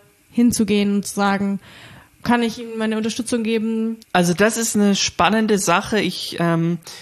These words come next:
Speaker 2: da fallen mir jetzt zwei Sachen dazu ein. Erstens, das Thema Hilfe, also so, was du jetzt beschrieben hast, dass man sagt, ähm, du gehst zu einer Person hin.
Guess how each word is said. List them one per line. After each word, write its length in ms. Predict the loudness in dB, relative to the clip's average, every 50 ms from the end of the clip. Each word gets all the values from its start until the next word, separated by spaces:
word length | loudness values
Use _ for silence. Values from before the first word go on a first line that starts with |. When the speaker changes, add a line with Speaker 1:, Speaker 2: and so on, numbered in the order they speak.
| -20 -20 -20 -20 -20 -20 -20 -6 -2
Speaker 2:
da 120 | 0 0
fallen 220 | 2 2 2 4 4
mir 60 | 2
jetzt 240 | 2 0 -2 -4 -2
zwei 180 | 0 2 2
Sachen 300 | 2 2 2 2 2 2
dazu 220 | 0 0 0 0 0
ein. 180 | 0 0 0
Erstens, 680 | 0 0 0 0 0 -2 -2 -2 -2 -2 -2 -4 -8 -10 -10 -16 -20 -20 -10 -6
das 180 | -4 -4 -2 0
Thema 460 | 2 2 4 4 4 4 2 2 0 -2 -8 -16 _ _ _ -2
Hilfe, 540 | 0 2 2 2 2 2 2 2 2 2
also 160 | 2 0 0 0
so, 160 | 0 -2 -4 -2
was 280 | 0 0 0 0 0
du 100 | 0 0
jetzt 180 | 0 0 0 0
beschrieben 420 | 0 0 0 0 0 0 0 0
hast, 300 | 0 0 -2 -4 -8 -14 -18 -20 -20 -20 -16 -6 -4
dass 180 | -2 -2 0
man 260 | 2 2 2 2 2
sagt, 380 | 4 4 4 4 2 0 -2 -2
ähm, 460 | 0 2 2 2 2 2 0 0 -2 -6 -10 -12
du 180 | -10 -8 -6 -4
gehst 240 | -2 -2 -2 -2
zu 80 | 0 0
einer 140 | 0 0 0
Person 400 | 0 0 0 0 -2 -2 -2 0
hin. 280 | 0 0 0 0 -2